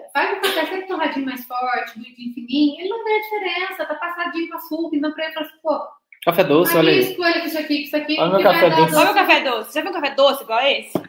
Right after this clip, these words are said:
Speaker 3: Cheio de açúcar.
Speaker 1: <laughs> Então, eu acho que é isso. Eu,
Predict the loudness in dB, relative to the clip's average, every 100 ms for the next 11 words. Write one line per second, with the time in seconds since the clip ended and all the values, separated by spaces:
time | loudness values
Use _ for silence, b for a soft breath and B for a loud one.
0 | _ _ _ -12 -6 -6 -6 -12 -18 -20
1 | -18 -20 -20 B B B -14 -10 -6 -4
2 | -4 -6 -6 -4 -4 -6 -8 -10 -10 -12
3 | -14 -12 -12